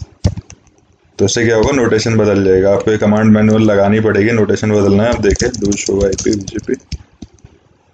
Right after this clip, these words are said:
देखिए वन डॉट टू हो गया, पैंसठ डॉट अड़तीस। ठीक है, वन डॉट ज़ीरो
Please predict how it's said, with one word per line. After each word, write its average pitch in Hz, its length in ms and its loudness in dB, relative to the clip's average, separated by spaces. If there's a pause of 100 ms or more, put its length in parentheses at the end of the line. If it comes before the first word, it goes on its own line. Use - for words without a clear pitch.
(380)
देखिए 104 340 -2
वन 110 200 2
डॉट 107 220 0
टू 110 160 2
हो 110 120 2
गया, 113 180 2
पैंसठ 110 360 -4
डॉट 110 280 0
अड़तीस। 104 1160 -6 (400)
ठीक 104 140 -4
है, 120 60 0
वन 113 200 0
डॉट 113 140 2
ज़ीरो 113 280 0